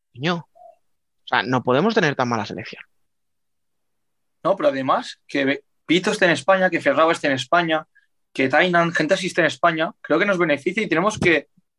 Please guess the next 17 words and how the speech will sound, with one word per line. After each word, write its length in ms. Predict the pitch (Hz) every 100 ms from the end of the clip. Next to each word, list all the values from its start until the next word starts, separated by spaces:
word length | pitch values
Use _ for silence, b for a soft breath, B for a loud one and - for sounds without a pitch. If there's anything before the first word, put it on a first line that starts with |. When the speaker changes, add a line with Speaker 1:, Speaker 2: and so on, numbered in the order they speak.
| _ _ _ _ _ _ _ _
Speaker 2:
que 120 | -
usar 280 | 147 135 196
eso 180 | 190 226
para 160 | 196 165
nuestro 260 | 147 143
bien, 320 | 123 165 170 127
vale. 320 | 143 135 - _
Podemos 240 | 139 151
decir 240 | 160 160 135
el 120 | 127
Barça, 340 | 135 143 - -
sí, 380 | - 135 123 _ -
eh, 480 | 135 131 127 135 -
est-, 220 | - - - -
las 160 | 143
máximas 360 | 147 160 185 170
estrellas 600 | 160 - 143 127 120 -